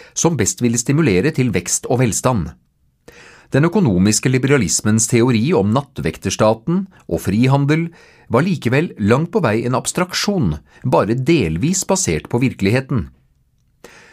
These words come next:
Smiths bok Nasjonens rikdom,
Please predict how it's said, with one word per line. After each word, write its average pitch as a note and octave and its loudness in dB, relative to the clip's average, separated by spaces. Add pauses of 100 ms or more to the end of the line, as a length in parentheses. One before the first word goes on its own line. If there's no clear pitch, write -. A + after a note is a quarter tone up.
(240)
Smiths D#3+ -2
bok C#3+ 0
Nasjonens G2 0
rikdom, C3+ 0